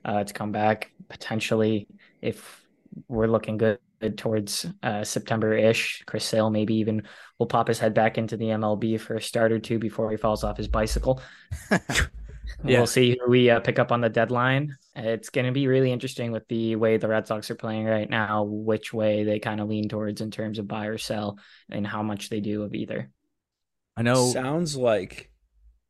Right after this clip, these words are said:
Speaker 3: they're gonna be more buyers than sellers, but I wouldn't be surprised if they still shipped off some guys like Paxton.
Speaker 2: I don't, <sighs>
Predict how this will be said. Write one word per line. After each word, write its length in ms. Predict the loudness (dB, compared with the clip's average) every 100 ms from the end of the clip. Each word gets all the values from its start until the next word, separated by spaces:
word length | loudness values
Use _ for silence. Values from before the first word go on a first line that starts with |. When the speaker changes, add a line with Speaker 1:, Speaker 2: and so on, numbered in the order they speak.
| _
Speaker 3:
they're 200 | 0 2
gonna 200 | 2 0
be 460 | 0 0 0 -2 -6 _ -20 -18 -12 -4
more 260 | 0 0
buyers 600 | 2 2 4 4 2 -2
than 180 | -8 -8
sellers, 680 | -2 0 0 0 -4 -6 -8 -12 -18 -20 -16 0
but 100 | 2
I 60 |
wouldn't 280 | 4 2 -2
be 100 | -4
surprised 840 | -4 -4 2 4 4 2 -2 -8 -12 -18 -20 -20 -20 -20 -20 -20 -20 -20 -20 _ _ -6
if 180 | -4
they 120 | -2 -2
still 340 | -2 0 0
shipped 400 | 0 -2 -2 0
off 480 | -2 -2 -8 -16 -20 _
some 280 | -10 -8 -2
guys 400 | 0 0 -2 -4
like 460 | -6 -6 -10 -20 _ _ _ _ _ _ _ _ _ _ _ _ _ _ _ _ _ _ -8
Paxton. 520 | -4 -4 -8 -18 -18 _ _ _ _ _ _ _ _ -10
Speaker 2:
I 120 | -6
don't, 260 | -6 -6
<sighs> 40 | -14